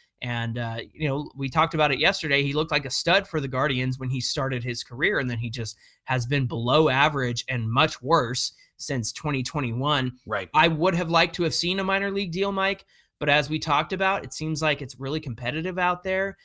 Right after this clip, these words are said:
Speaker 1: And so the Angels probably had to add some incentive to give him a major league deal. The good news is, is that he has options,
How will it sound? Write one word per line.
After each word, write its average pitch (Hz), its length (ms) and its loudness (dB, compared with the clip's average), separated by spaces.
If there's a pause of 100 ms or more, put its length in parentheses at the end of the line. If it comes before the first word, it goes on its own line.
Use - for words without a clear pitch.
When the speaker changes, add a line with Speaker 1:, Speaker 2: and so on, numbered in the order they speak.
(200)
Speaker 1:
And 123 100 -4
so 131 160 -2
the 123 180 -2
Angels 139 260 -4
probably 135 200 -2
had 131 160 -4
to 127 60 -2
add 120 280 -2
some 131 160 -2
incentive 131 560 -2
to 120 100 -12
give 120 140 -6
him 113 160 -4
a 110 80 -6
major 123 360 -4
league 113 200 -6
deal. 123 240 -4
The 139 80 -4
good 269 180 2
news 233 220 2
is, 180 300 4
is 147 200 -4
that 143 160 4
he 139 100 -2
has 127 140 -2
options, 139 580 2